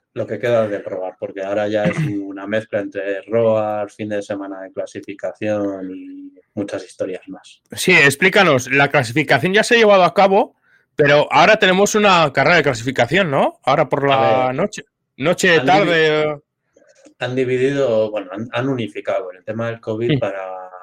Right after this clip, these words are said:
Speaker 1: para no estar tantos días, porque al final estaban tres semanas, porque era el ROAR, era en, solía ser en Reyes,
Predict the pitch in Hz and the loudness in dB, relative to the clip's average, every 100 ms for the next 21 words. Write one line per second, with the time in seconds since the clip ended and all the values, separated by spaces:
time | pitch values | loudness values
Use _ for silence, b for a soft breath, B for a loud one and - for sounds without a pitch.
0 | 92 95 92 92 110 110 101 107 101 98 | -14 -10 -10 -8 -8 -6 -6 -6 -6 -6
1 | 101 117 - 95 92 - 95 107 113 135 | -4 -6 -6 -10 -12 -10 -4 -4 -2 -4
2 | - 90 - 92 107 110 90 - - 92 | -4 -12 -12 -6 -4 -4 -6 -12 -12 -8
3 | 98 104 98 92 101 113 123 101 98 104 | -4 -2 -4 -6 -4 0 0 0 -2 -4
4 | 107 104 104 104 104 104 - 101 104 110 | -2 -4 -6 -8 -10 -14 -12 -8 -8 -6
5 | 110 104 101 135 139 165 180 - | -4 -4 -2 -2 -2 -4 -6 -12